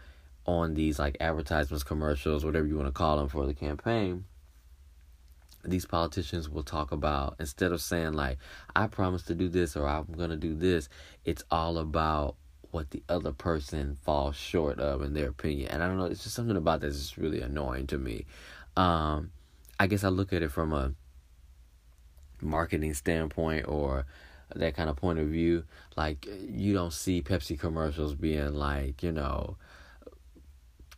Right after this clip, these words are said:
"Coke is nasty, come try <laughs> Pepsi," or whatever, you know what I mean? Like, they just talk about how great they are. Um, and I guess that's why politics just gets on my nerves a bit. I just feel like it's all a bit of just a dog and pony show.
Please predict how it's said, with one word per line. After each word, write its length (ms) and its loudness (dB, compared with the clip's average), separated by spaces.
"Coke 320 4
is 180 6
nasty, 540 4
come 260 0
try 220 2
<laughs> 0 -
Pepsi," 600 4
or 100 2
whatever, 340 2
you 140 2
know 80 2
what 120 2
I 120 2
mean? 220 2
Like, 260 4
they 140 4
just 200 -2
talk 160 2
about 180 0
how 120 2
great 300 2
they 200 0
are. 280 -4
Um, 600 0
and 80 -2
I 80 0
guess 180 -2
that's 280 2
why 240 2
politics 440 -6
just 200 -8
gets 160 -4
on 160 -4
my 100 -4
nerves 340 -4
a 60 -2
bit. 240 -2
I 80 -4
just 220 -6
feel 100 0
like 200 0
it's 220 -4
all 300 2
a 60 0
bit 320 0
of 200 0
just 360 0
a 240 -2
dog 320 6
and 120 0
pony 260 2
show. 400 0